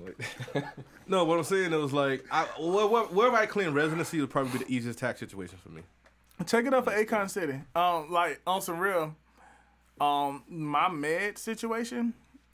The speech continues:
Speaker 3: I would have a place in Ak-, Akon City because it's right across from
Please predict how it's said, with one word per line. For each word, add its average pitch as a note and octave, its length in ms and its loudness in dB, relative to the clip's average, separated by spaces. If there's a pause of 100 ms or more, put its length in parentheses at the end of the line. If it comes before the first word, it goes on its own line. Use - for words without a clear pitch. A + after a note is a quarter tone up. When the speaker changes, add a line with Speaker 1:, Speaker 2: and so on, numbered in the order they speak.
(140)
Speaker 3:
I C#3+ 80 2
would D#3 180 0
have D3+ 360 -2
a C3+ 80 -4
place C#3 260 -6
in A#2+ 80 -10
Ak-, B2+ 260 -10
Akon C3+ 380 -8
City C#3 220 -8
because B2 340 -10
it's A#2 100 -12
right C3+ 200 -4
across B2+ 340 -6
from A#2 460 -8